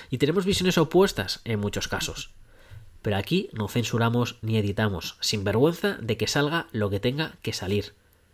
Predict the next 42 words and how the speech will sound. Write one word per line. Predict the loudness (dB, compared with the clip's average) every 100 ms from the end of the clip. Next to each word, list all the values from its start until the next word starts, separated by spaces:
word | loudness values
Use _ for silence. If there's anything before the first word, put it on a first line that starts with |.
| _ -12
Porque | -6 -2
somos | 0 4 6
dos | 4
profesionales | 4 2 2 0 0 0
con | 0 2
una | 2
misión | 2 2 0 -4
común | -4 0 2 2
y | 2
es | 2
ayudar | 4 4 4 2 -6 -20 -14
a | -8
que | -2
la | 0
mentalidad | 2 0 0 2 2 4
de |
las | 2 0
personas | 0 0 0 0 0
esté | -2 0 0
más | 0 -2
fuerte | -4 0 2 2 2 0 -2 -20 -16
para | -8 -4
así | 0 2 2
reducir | 2 0 2 2
el | 2
sufrimiento. | 0 -4 0 0 0 -4 -16 _ _ _ _ _ _ _ _ _ _ -20 -10 0
La | 2
charla | 4 2
empezará | 2 2 4 4
suave, | 6 6 6 2 -6 -18 -20 -20 -14 0
pero | 2
empieza | 2 0 -2 -2 -4 -2
a | -2
subir | 0 0 2 0 -2
de | -4 -2
tono, | 0 -2 -2 -8 -16 -14
así | -8 -4 -2
que | 0
aguanta | 0 0 0 -2
hasta | -2 -2
el | -2
final. | -2 -2 -2